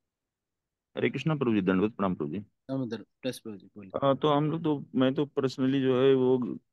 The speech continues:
Speaker 1: तीन मंत्र वो लिख के रखा था प्रभु जी, तो,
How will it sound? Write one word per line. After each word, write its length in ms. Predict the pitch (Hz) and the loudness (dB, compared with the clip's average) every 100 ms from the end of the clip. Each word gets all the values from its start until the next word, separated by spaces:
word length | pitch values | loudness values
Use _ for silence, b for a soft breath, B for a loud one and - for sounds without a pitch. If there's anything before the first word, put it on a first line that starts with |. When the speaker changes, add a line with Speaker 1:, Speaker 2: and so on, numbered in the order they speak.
| _ | _
Speaker 1:
तीन 140 | 120 123 | 0 2
मंत्र 240 | 123 123 | 4 2
वो 120 | 117 | 2
लिख 240 | 113 113 - | 2 2 0
के 120 | 117 | -2
रखा 240 | 90 - | 0 2
था 160 | 90 90 | 2 0
प्रभु 260 | - 90 | -2 -2
जी, 140 | 98 127 | -2 0
तो, 640 | 135 127 123 110 107 113 | 2 2 2 2 0 -4